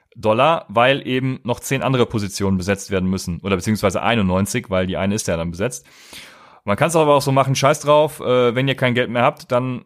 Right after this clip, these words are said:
müsst ihr eben warten, bis, ja, ihr mit null Dollar auch einen kriegt, aber meistens ist es so, dass man dann eben anteilig das abgezogen kriegt.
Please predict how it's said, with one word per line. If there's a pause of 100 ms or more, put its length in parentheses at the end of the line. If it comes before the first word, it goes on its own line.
(140)
müsst
ihr
eben
warten,
bis,
ja, (480)
ihr
mit
null
Dollar
auch
einen
kriegt,
aber
meistens
ist
es
so,
dass
man
dann
eben
anteilig
das
abgezogen
kriegt.